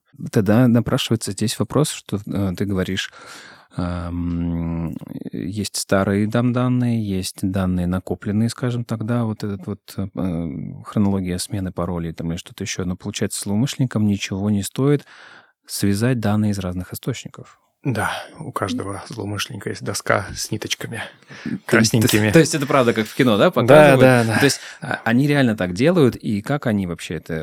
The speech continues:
Speaker 1: э, связывают? Ну, то есть они, м, регулярно отслеживают что-то и собирают, э, это там некоторое время, например, или у них просто, условно говоря, есть несколько баз данных,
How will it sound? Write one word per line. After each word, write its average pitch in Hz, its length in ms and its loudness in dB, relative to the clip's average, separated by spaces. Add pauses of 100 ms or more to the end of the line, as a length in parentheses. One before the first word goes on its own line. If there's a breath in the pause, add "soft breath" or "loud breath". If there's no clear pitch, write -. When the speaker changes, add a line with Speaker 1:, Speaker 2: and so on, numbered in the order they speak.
(140)
Speaker 1:
э, 67 280 -12
связывают? 78 560 -6
Ну, 87 100 -8
то 92 80 -10
есть - 220 -8
они, 110 260 0 (220)
м, 92 480 -8
регулярно 104 580 -2
отслеживают 104 960 -2
что-то 196 580 0
и 127 500 0
собирают, 120 640 -4
э, 110 260 -4
это - 120 -16
там 104 160 -8
некоторое 104 380 -4
время, 98 340 -2
например, 87 500 -8
или 147 200 0
у 120 60 2
них 110 180 0
просто, - 320 -4
условно 104 320 -4
говоря, 92 220 -6
есть 95 280 -6
несколько 95 380 -4
баз 92 180 -4
данных, 135 380 0